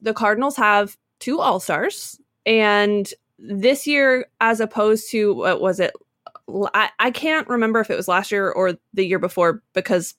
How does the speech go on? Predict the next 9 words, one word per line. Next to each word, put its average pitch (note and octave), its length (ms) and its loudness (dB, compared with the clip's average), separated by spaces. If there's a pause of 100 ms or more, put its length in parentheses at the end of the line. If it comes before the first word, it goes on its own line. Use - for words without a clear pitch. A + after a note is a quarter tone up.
pandemic F3+ 440 0
baseball E3 340 0
doesn't D#3+ 280 -6
count E3 280 -4
in F3 100 -6
my E3 100 -2
brain. E3+ 340 -2 (380)
Um, F3 440 0 (300)
but G#3+ 260 2